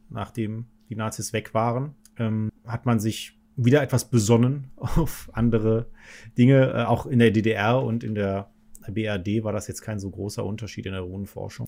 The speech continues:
Beispielsweise ist ja in, ähm, ich glaub, Greifswald ist ja auch so eine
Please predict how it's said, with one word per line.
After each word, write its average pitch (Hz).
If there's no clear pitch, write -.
Beispielsweise 98
ist -
ja 104
in, 98
ähm, 101
ich -
glaub, -
Greifswald 92
ist -
ja 85
auch 82
so -
eine 98